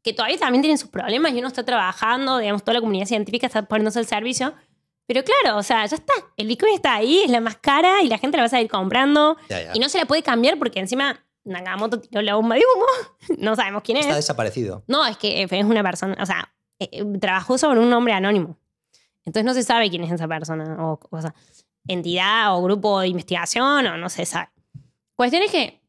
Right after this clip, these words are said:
Speaker 1: el, el Bitcoin ya está hasta ahí. Y ahora hay otras, otras, digamos, blockchains que trabajan mucho más, que tienen fundaciones atrás, que las tratan de mejorar. No sé,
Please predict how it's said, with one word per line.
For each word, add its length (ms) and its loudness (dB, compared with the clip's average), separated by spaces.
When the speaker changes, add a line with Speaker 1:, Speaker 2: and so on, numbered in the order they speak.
Speaker 1:
el, 220 -2
el 80 -4
Bitcoin 200 2
ya 60 2
está 140 0
hasta 180 -6
ahí. 280 -2
Y 100 0
ahora 240 2
hay 80 2
otras, 540 -4
otras, 760 -4
digamos, 320 -2
blockchains 580 0
que 120 -4
trabajan 400 -4
mucho 260 0
más, 180 2
que 100 -4
tienen 220 0
fundaciones 720 -2
atrás, 400 -2
que 60 -6
las 120 -10
tratan 220 -4
de 60 0
mejorar. 500 -2
No 100 -4
sé, 80 -2